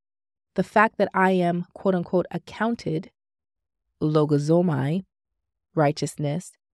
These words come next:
because of Christ's righteousness, not mine, must be the counterpart of the fact that Jesus was,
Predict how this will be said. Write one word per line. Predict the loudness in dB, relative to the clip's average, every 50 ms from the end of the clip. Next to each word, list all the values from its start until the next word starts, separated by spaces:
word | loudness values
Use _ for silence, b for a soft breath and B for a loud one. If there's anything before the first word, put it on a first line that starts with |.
| _ _ _ _
because | -6 -6 -6 -6 -2 2 2 2 4 2
of | -2 -6
Christ's | -4 -4 -2 0 0 0 -2 -6 -16 _ -16 -6
righteousness, | -2 0 0 0 -2 -4 -10 -10 -8 -6 -6 -6 -6 -8 -10 -16 -12 _
not | -4 -4 -4 -2
mine, | -2 -2 -2 -2 -2 -2 -4 -4 -6 -8 -10 _ _ _ _ _ _ _ _ _ _
must | 0 2 2 2 0 -2 -8 -8 -4
be | -2 -2 -2 -2 -2
the | -2 -2 -4
counterpart | -4 -8 -8 -6 -6 -4 -4 -4 -6 -6 -6 -6 -4 -4 -4 -6 -8 -12 _ -8
of | -4 -4
the | -4 -6
fact | -6 -4 -2 -2 -2 -2 -6 -10 _ _ _ _ _ _ _ _ _
that | -6 -6 -6 -8
Jesus | -8 -4 -4 -4 -2 -2 -4 -6 -4 -6
was, | -6 -4 -2 -2 -2 -2 -4 -6 -10